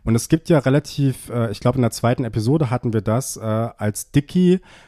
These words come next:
und Tom von einem Polizisten konfrontiert wurden, der, ähm,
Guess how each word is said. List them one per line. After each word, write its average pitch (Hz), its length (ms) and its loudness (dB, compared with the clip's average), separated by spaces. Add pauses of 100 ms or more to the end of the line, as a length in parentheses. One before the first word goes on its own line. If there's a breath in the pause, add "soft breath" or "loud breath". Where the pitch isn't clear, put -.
(260 loud breath)
und 117 400 0
Tom 143 240 2
von 123 200 2
einem 117 120 2
Polizisten 113 840 0 (320 soft breath)
konfrontiert 107 880 -2
wurden, 92 360 -2
der, 98 420 -2 (520 soft breath)
ähm, 104 380 0